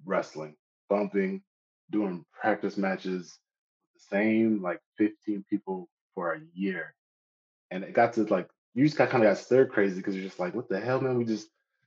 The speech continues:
what more can we do? We out here doing high spots, superplex, power bombs, like, we're just doing everything to try to impress the coaches, but, like, I don't know what else to try."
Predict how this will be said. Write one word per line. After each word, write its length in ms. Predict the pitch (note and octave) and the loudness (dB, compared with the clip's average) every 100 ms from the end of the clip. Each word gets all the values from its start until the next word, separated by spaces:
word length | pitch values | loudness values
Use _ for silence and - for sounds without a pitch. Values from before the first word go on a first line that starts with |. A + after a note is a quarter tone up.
| _ _ _ _ _ | _ _ _ _ _
what 240 | D#3 - | 0 2
more 140 | E3 E3 | 4 4
can 160 | D#3+ B2+ | 4 6
we 100 | A2 | 6
do? 160 | A2 A#3+ | 4 4
We 220 | F3 F#3 | 6 8
out 140 | D#3+ | 6
here 120 | D3 B2+ | 4 4
doing 240 | B2+ G2+ | 4 4
high 200 | G#2 C3+ | 2 2
spots, 520 | C3 - A#2+ B2 - - | 2 2 4 4 -2 -8
superplex, 540 | C3+ C#3 B2 C3 B2+ - - _ | -2 -2 2 2 2 -2 -20 _
power 280 | B2 C3 B2 | 2 4 4
bombs, 500 | B2 B2+ C3 C3 A#2 | 4 2 2 0 -2
like, 200 | G2+ G2+ | -2 0
we're 120 | B2 | -2
just 180 | C3 A#2+ | -2 -4
doing 160 | A#2+ A2+ G#2 | -2 -2 0
everything 300 | A#2+ A#2+ A2+ | 0 0 -2
to 80 | G#2+ | -2
try 160 | A2+ G2+ | -2 0
to 40 | |
impress 380 | F#2+ - A2+ G#2+ | -2 -6 -6 -6
the 140 | G#2+ G2+ | -8 -4
coaches, 560 | A2+ G#2+ G#2 F#2+ F#2 _ _ | -2 -2 -4 -10 -12 _ _
but, 80 | G#2 | -14
like, 120 | G2 | -8
I 80 | G#2+ | -2
don't 100 | A#2 | -2
know 80 | A#2 | -2
what 100 | G#2+ | -2
else 120 | G#2 - | -2 -4
to 80 | F#2 | -8
try." 420 | G#2+ G2 F2 | -4 -4 -6